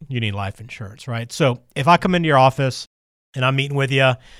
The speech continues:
first meeting, what, second meeting, whatever meeting it is, but the t-, the topic of life insurance comes up.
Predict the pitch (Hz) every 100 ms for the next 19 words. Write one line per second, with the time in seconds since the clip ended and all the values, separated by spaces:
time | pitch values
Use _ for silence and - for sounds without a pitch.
0 | - - _ _ - 131 - 127 123 135
1 | 156 - - 143 139 131 127 123 139 135
2 | 127 123 117 107 104 123 - 139 131 _
3 | - 123 135 - 156 135 156 151 127 117
4 | 123 123 - 117 127 110 - 110 107 123
5 | 110